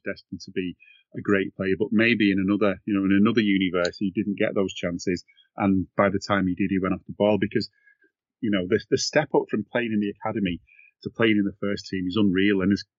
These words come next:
as Carl says, maybe there's another step again to playing against Man City when you're playing against most of the Premier League teams. So it was,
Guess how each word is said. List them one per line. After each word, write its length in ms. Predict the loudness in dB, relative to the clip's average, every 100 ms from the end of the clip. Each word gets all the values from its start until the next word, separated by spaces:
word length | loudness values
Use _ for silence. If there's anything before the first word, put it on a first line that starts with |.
| -12
as 100 | -8
Carl 200 | -2 -2
says, 220 | 0 0 2
maybe 260 | 4 4
there's 160 | 2 0
another 260 | 0 -2
step 220 | -6 -8 -6
again 260 | -2 0 -2
to 100 | -8 -6
playing 180 | -4 -4
against 300 | -4 -8 -2
Man 200 | -2 -2
City 400 | -2 -2 0 -4 -4 -20 -20 _
when 100 | 0 0
you're 120 | 2
playing 180 | 2 2
against 260 | 0 0 2
most 260 | 2 2
of 60 | -4
the 60 | -4
Premier 240 | -2 -2 -2
League 200 | -4 -4
teams. 220 | -2 0 2
So 220 | 2 0 _ _ _ _ _ _ _ _ 0
it 100 | 4
was, 200 | 4